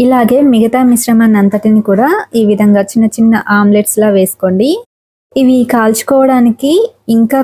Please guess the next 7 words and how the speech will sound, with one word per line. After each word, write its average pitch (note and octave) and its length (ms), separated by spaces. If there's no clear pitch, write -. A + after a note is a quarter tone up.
కొంచెం B3+ 360
నూనె A#3 280
తక్కువ A3+ 300
తీసుకున్నా A#3 380
పర్వాలేదు. G3 580
నేనైతే B3 540
ఒక A3+ 80